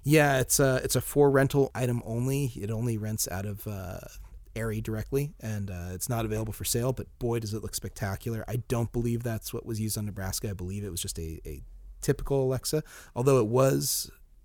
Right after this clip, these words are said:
an Alexa recorded in Arri Raw to a Gemini, uh, four four four convergent design recorder. That's as much tech as I'm gonna go into it, but I think that's pretty cool because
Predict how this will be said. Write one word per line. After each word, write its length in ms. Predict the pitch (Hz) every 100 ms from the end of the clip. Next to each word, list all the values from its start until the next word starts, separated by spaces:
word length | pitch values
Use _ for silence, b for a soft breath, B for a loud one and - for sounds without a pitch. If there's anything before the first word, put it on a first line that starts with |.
| - -
an 320 | 117 110 110 -
Alexa 500 | 110 120 - 143 131
recorded 540 | 123 - 131 127 123
in 60 | 117
Arri 300 | 110 143 131
Raw 200 | 113 107
to 200 | - 117
a 140 | 98
Gemini, 520 | 92 127 131 123 120 117 b b b b -
uh, 240 | 92 76 -
four 220 | - 151
four 140 | 123 135
four 260 | 135 127
convergent 400 | - 123 135 127
design 240 | 120 120 117
recorder. 420 | 113 127 120 123
That's 320 | 123 123 -
as 140 | 110
much 240 | 123 123 -
tech 240 | 131 -
as 80 | 117
I'm 100 | 117
gonna 140 | 117 107
go 180 | 110
into 200 | 117 -
it, 80 | 123
but 140 | 113 107
I 60 |
think 180 | 104 127
that's 160 | 98 -
pretty 200 | 147 131
cool 240 | - 131
because 300 | 127 - 110